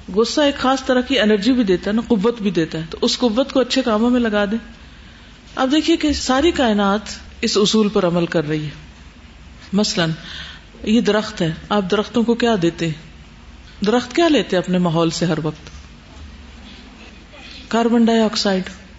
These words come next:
کتنا پولوشن ہو گیا، لیکن ہمیں کیا دیتے ہیں؟ آکسیجن۔ وہ اگر ریئیکٹ کریں کہ اتنی پولوشن پھیلا دی انسانوں نے، کوئی آکسیجن نہیں ہمارے پاس،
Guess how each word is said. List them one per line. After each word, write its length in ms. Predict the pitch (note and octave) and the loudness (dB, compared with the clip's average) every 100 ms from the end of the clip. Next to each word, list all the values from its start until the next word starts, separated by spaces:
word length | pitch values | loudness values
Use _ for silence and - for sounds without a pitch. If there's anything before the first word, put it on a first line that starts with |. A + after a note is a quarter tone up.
| - - - - - | -20 -20 -20 -20 -4
کتنا 260 | C4+ C#4 D#4+ | -2 0 0
پولوشن 480 | D#4 A#3 A3 - G3 | 2 4 4 2 2
ہو 140 | F3 E3 | 2 0
گیا، 100 | E3 D#3+ - - - - - - - - - - - | -4 -6 -14 -20 -20 -20 -20 -20 -20 -20 -20 -20 -6
لیکن 260 | C4+ D4+ D4 | -2 2 4
ہمیں 260 | D4+ F4+ | 4 4
کیا 160 | F4 C#4 | 2 2
دیتے 260 | G3+ F#3 F3 | 2 0 -2
ہیں؟ 80 | D#3 - - - - - - - - - - - - - | -4 -8 -20 -20 -20 -20 -20 -20 -18 -18 -16 -16 -16 -10
آکسیجن۔ 460 | F3+ E3+ - F3 D#3+ D#3+ - - - - - - - - - - - - - G#3+ | -8 -6 -4 -4 -6 -12 -16 -20 -20 -20 -20 -20 -20 -20 -20 -20 -20 -20 -8 0
وہ 160 | E4+ | 2
اگر 160 | F4 F4+ | 4 4
ریئیکٹ 420 | C4+ C4 C#4 - | 4 2 0 -2
کریں 240 | G3+ F3 E3+ - - - | -2 -2 -6 -12 -20 -6
کہ 80 | C4+ | -2
اتنی 240 | D#4+ F4+ | 2 2
پولوشن 460 | E4 D#4 E4 D#4+ C#4+ | 4 4 2 0 0
پھیلا 280 | C4+ A#3 A3+ | 2 2 2
دی 120 | B3 | 2
انسانوں 420 | A#3 G#3 G3+ G3 | 0 0 0 0
نے، 140 | G3+ G3 G3 - - - - - - - - | 0 -2 -6 -12 -20 -20 -20 -20 -20 -6 0
کوئی 160 | A#3 | 2
آکسیجن 420 | G#3 - F#3+ F#3+ | 2 0 -2 0
نہیں 140 | F#3 F#3 | 0 0
ہمارے 240 | F3 E3+ | -2 -4
پاس، 320 | E3+ E3+ - | -4 -6 -8